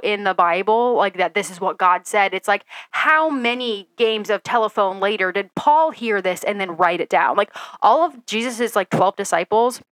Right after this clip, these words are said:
not one of them was literate. None of them wrote anything down. Like, his actual, like, bros that he hung with,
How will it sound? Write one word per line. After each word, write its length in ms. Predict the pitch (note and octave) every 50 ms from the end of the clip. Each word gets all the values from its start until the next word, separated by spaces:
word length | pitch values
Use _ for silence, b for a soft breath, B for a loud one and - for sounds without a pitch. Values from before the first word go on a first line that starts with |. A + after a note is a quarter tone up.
| -
not 240 | A#3 B3+ B3+ C4 -
one 100 | B3 B3
of 100 | B3 A3+
them 120 | A#3+ A#3
was 120 | A3+ A3 -
literate. 380 | A3 A3 G3 F#3 - - - _ _ _ _ _ _ -
None 180 | A#3 B3 C4
of 120 | C#4+ D4+ C4
them 180 | C#4 B3+ B3
wrote 160 | A#3 A3 G#3+ G#3
anything 300 | G3+ G3 G3 - G3 F#3+
down. 200 | G3 F3+ F3 F3
Like, 120 | F3+ -
his 240 | - A#3+ C4 A#3 -
actual, 420 | - A3+ B3 - - - B3+ A#3+ A#3+
like, 240 | A#3 G#3+ G#3+ _
bros 280 | - G3 G3 G3 G3+ G#3
that 120 | G3+ F3
he 120 | F#3+ A3 G#3+
hung 260 | F3 F#3+ G3 G#3 A3
with, 300 | A#3 A#3+ C4 C#4+ D4+ -